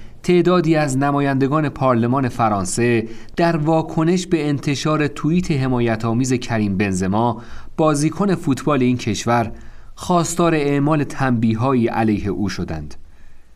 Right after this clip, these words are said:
سفر صدرالاعظم آلمان و نخست وزیر انگلیس نیز در همین راستا انجام شده است.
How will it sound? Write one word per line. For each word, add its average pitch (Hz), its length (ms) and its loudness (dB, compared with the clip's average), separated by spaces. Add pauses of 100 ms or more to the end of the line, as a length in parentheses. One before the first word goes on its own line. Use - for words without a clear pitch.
(180)
سفر 120 460 0
صدرالاعظم 113 760 0
آلمان 107 600 0 (260)
و 147 60 0
نخست 143 580 0
وزیر 156 280 2
انگلیس 123 500 0
نیز 113 240 0 (260)
در 160 180 2
همین 156 480 0
راستا 104 380 0
انجام 90 360 0
شده 82 240 -4
است. - 320 -8